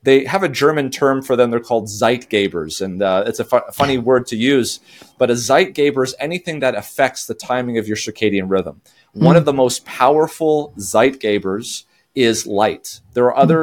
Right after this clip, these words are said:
Speaker 2: Mm.
Speaker 1: things like social, uh, aspects like eating, food, um, activity. All of these things are Zeitgebers, but the single most powerful Zeitgeber,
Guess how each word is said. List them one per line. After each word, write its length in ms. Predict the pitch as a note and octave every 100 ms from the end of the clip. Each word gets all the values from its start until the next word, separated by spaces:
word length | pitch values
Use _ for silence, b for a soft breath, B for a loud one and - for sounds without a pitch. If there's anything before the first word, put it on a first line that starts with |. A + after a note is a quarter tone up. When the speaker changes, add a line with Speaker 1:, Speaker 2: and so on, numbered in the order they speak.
| D3+ -
Speaker 2:
Mm. 40 |
Speaker 1:
things 320 | D3 E3+ F#3
like 200 | A2+ G2
social, 680 | - B2+ A#2+ - A#2+ A2+ A2
uh, 240 | G#2+ G2+ G2 D#2 C#2 F#2+
aspects 520 | G#2 - A2+ G#2+ F#2+
like 160 | F2 -
eating, 380 | A#2 A#2 A2+
food, 540 | A2 - A2+ A2 G#2+ G#2+ B B B
um, 500 | - F#2 F#2+ F2 E2+ - F#2 F#2+
activity. 640 | G2 - B2 A#2+ A2+ A2+
All 200 | A#2 D#3
of 80 | C3
these 180 | A#2+
things 200 | B2+ A#2+
are 60 | A2
Zeitgebers, 640 | G2+ A2+ A2+ G#2 F#2+ F#2
but 140 | G#2 A2+
the 60 |
single 380 | A2+ - F#3+ E3+
most 300 | D3 C3 -
powerful 460 | - C3+ C#3+ C#3 C3
Zeitgeber, 680 | G#2 A2+ A2 G#2 G2+ F#2